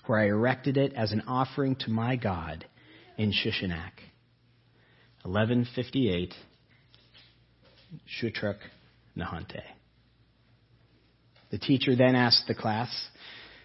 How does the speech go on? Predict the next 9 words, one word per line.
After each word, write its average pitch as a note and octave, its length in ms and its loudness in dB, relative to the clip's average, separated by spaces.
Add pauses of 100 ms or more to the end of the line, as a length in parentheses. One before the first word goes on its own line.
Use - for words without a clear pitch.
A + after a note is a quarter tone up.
"Is C3+ 160 4
anyone F#3 340 12
familiar F#3 640 8
with A2+ 200 4
Shutruk - 500 0 (420)
Nahante?" A2 600 0 (800)
Class F2 260 -4
doesn't F#2 340 -6
know. G2 360 0